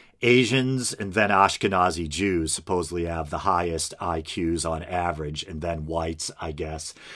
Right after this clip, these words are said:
And that's if you buy into that stuff. Um, and once again, you know, I feel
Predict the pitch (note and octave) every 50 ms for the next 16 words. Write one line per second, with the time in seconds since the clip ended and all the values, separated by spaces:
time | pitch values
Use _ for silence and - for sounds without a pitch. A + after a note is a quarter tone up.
0 | - - C#3+ A#2 B2 C3+ C3 A#2+ A#2+ - - - - D3+ C3 A#2+ - - - G2+
1 | F#2+ E2 G2 F2+ F#2 F#2 F2 F2 F#2 F2+ E2 - - D#2 D#2 D2 C#2+ D2 - -
2 | - - - D2+ C#2 D2 - - - - - - - - - - _ _ _ _
3 | - G2 F#2+ F#2 F#2 F2+ F2 E2 E2 D#2+ D2+ C#2+ _ _ _ _ _ _ - A#2+
4 | A2 A2 B2 C3+ B2+ - - B2+ G#2 A#2+ A#2+ B2 B2 A#2 G#2+ G2+ F#2+ G#2+ A2+ G#2+
5 | - - A2 G#2+ G2+ G2+ -